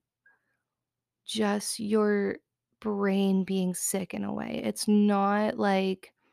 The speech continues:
it's like if you don't take care of your body and your mind,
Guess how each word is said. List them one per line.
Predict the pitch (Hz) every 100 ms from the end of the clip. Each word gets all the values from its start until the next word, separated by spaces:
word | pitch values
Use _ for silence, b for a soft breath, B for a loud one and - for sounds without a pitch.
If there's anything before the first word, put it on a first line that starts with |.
| _ _ _ _ _ _ -
it's | 240 233
like | 247 247 240 - _ _
if | 214 220
you |
don't | 208 214 208
take | 214 220
care | - 214 214
of | 208
your | 220
body | 185 185 185 190
and | 190
your | 185
mind, | 180 175 175 180 202 214